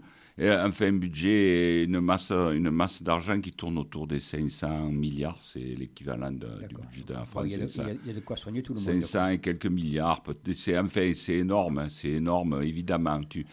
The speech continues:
Speaker 1: cet argent, donc, comme je te le disais, chapeau aux actionnaires et tout, ça leur va pas, quoi.
Speaker 2: Bien sûr, bien sûr, c'est l'argent public, hein.
Speaker 1: Voilà, et c'est pareil, l'argent des retraites, euh, pour l'instant, par répartition, il échappe aux actionnaires. C'est ça, le, l'essentiel du, du, quoi. Le point, c'est pas,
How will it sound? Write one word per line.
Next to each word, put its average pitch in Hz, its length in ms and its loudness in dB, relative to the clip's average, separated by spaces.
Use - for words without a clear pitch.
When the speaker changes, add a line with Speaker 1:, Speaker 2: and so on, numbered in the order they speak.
Speaker 1:
cet - 240 -4
argent, 104 320 4
donc, 98 260 2
comme 87 300 2
je 82 160 -2
te 78 120 -6
le 90 140 4
disais, 90 300 0
chapeau 82 300 -4
aux 80 100 0
actionnaires 78 500 -2
et 73 80 -2
tout, 90 220 -6
ça 67 160 -8
leur 65 160 -4
va 69 140 0
pas, 78 280 -4
quoi. - 180 -16
Speaker 2:
Bien 107 120 -10
sûr, - 180 -12
bien 101 160 -8
sûr, - 160 -14
c'est - 100 -12
l'argent 95 240 -8
public, 98 360 -10
hein. - 120 -16
Speaker 1:
Voilà, 90 680 4
et 85 460 6
c'est - 120 -6
pareil, 92 300 2
l'argent 78 320 0
des 82 100 0
retraites, 85 460 0
euh, 76 160 0
pour 76 200 -4
l'instant, 80 360 0
par 78 140 0
répartition, 78 600 -4
il 92 80 0
échappe 73 280 -4
aux 73 100 -2
actionnaires. 87 520 -2
C'est 151 140 -6
ça, 131 340 4
le, 78 220 6
l'essentiel 76 640 -2
du, 65 280 -4
du, 60 180 -8
quoi. 71 280 -2
Le 117 140 2
point, 104 320 2
c'est 76 200 -10
pas, 82 160 2